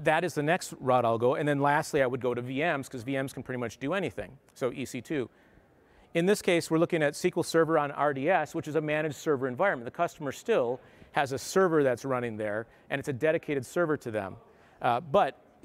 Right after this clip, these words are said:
you know, there's, uh, those are the two options. There's a lot of different intricacies as far as there's no bring your own license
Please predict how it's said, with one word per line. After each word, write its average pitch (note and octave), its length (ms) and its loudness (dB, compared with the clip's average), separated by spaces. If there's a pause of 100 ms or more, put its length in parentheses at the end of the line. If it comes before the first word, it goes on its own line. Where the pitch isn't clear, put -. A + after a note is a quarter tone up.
you D#3 140 0
know, C3 80 4
there's, C#3 360 0
uh, B2+ 340 0 (1120)
those G3 280 4
are G3+ 100 2
the E3+ 80 -2
two E3+ 200 0
options. C#3+ 520 -2 (320)
There's D#3+ 180 2
a E3+ 60 4
lot G3 180 4
of F#3 80 0
different E3 300 0
intricacies D3 720 -2
as C3 100 -6
far C3+ 280 4
as B2+ 220 -2 (280)
there's C#3 160 -2
no E3+ 120 4
bring D3+ 200 2
your C#3 100 2
own B2+ 140 2
license D3+ 580 0